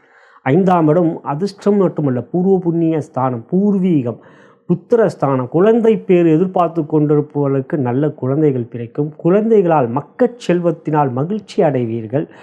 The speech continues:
குழந்தைகள் மிகப்பெரிய படிப்பிலே வெற்றி பெறுவார்கள். அவர்களுடைய முயற்சி எல்லாம் சாதகமாக உங்களுக்கு ஒரு மகிழ்ச்சியை தரும். ஒரு தந்தைக்கும் ஒரு தாய்க்கும்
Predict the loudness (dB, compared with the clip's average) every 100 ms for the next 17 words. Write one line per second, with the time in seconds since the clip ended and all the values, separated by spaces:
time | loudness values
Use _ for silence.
0 | -20 -20 _ 0 4 4 4 4 2 0
1 | 0 2 0 0 -2 -2 -2 0 2 0
2 | -2 -2 0 0 0 0 -2 -2 -4 -10
3 | -20 -8 0 2 4 4 4 2 2 2
4 | 0 0 0 0 0 -2 -2 0 2 2
5 | 2 2 2 2 0 0 0 0 0 -2
6 | -2 0 0 0 -2 -2 -4 -4 -2 0
7 | 0 0 -2 0 0 0 0 0 -2 -2
8 | -2